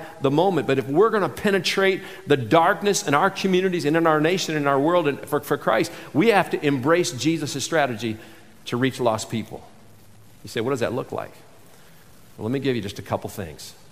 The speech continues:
First of all, we have to die to ourselves. That's where it all begins. We have to die to comfort.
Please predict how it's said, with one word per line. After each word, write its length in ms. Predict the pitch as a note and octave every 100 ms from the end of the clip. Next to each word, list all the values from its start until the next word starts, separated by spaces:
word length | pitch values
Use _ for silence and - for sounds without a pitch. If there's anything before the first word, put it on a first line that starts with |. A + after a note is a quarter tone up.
| - - - - - -
First 300 | - D#3 D#3+
of 100 | C3
all, 160 | A2+ G2+
we 160 | A2 C#3
have 340 | G#2+ C3 A#2
to 60 | G#2
die 280 | F2+ G2 F#2+
to 100 | F2
ourselves. 640 | E2 - - - - - - - - - - - - - - - - - - - - - -
That's 220 | - B2+ C#3+
where 100 | A#2+
it 60 |
all 100 | A2+
begins. 560 | A2 G#2 G#2 E2 - - - - - - - - - -
We 120 | D#3
have 100 | D#3+
to 60 | C#3+
die 240 | A2+ C#3
to 160 | C3+ A2 - -
comfort. 480 | - F3 - E3+